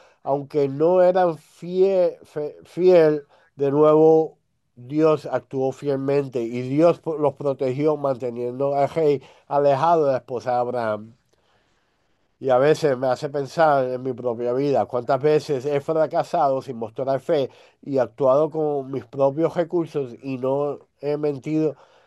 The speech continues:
me he metido en problemas, y sin embargo, una otra vez y me ha, me ha sido fiel. En la historia me,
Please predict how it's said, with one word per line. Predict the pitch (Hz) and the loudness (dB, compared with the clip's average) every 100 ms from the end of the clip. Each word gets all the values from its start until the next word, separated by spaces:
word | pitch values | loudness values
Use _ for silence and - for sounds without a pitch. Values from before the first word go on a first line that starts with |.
| _ _ | _ _
me | 135 131 | -4 0
he | 143 | 2
metido | 151 143 147 156 | 2 0 2 0
en | 151 | 0
problemas, | 165 160 143 139 127 | -2 0 0 -2 -4
y | |
sin | 113 - 170 196 | -6 -8 -2 -2
embargo, | 208 147 139 139 135 - - | 2 2 2 0 -4 -8 -6
una | 185 202 202 190 185 | -2 2 2 0 -2
otra | 165 170 175 170 160 | -2 -2 0 -2 0
vez | 151 151 139 | -2 -4 -8
y | 135 131 | -16 -14
me | 110 131 131 131 | -6 -2 0 0
ha, | 131 131 143 147 - _ _ _ _ _ _ _ | 0 2 2 0 -4 _ _ _ _ _ _ _
me | - 123 127 | -8 -2 2
ha | 147 151 | 4 2
sido | 139 156 156 131 | 0 -4 -2 -2
fiel. | - 139 135 113 98 _ _ _ _ _ | -4 -4 -2 -2 -6 _ _ _ _ _
En | 156 147 | -6 -2
la | |
historia | 135 - 151 165 175 165 | -2 2 2 6 4 4
me, | 143 143 139 135 123 | -2 -2 0 0 -4